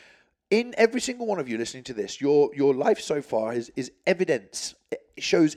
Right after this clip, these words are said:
evidence of things that you did, how you were, how you changed along the way,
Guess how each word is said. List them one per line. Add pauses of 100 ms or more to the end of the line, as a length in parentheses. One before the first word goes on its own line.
(100)
evidence
of (600)
things
that
you
did,
how
you
were,
how
you
changed
along
the
way,